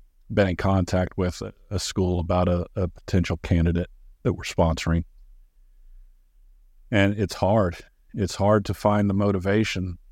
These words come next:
to be like, "Hey, I've, I've gotta get back to this and I've gotta make this happen." And, you know, I've, I've got to, I've gotta get back to serving. And it's tough. It, it's,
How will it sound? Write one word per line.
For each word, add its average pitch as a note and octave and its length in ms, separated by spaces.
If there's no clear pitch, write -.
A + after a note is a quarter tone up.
to G#2+ 80
be G2 140
like, F2+ 220
"Hey, G2 160
I've, F#2 260
I've F#2+ 200
gotta G2 260
get G2 200
back F#2+ 240
to F2 100
this F2 260
and F2+ 100
I've E2+ 100
gotta F2+ 240
make F#2 220
this F2 180
happen." F2+ 460
And, E2+ 200
you B2 100
know, F2 120
I've, F2+ 220
I've F2+ 180
got F#2 260
to, F2+ 420
I've G2+ 160
gotta G2 220
get G2 260
back F#2 260
to F2 100
serving. E2 600
And F2 600
it's E2+ 200
tough. - 560
It, G#2 220
it's, F2+ 220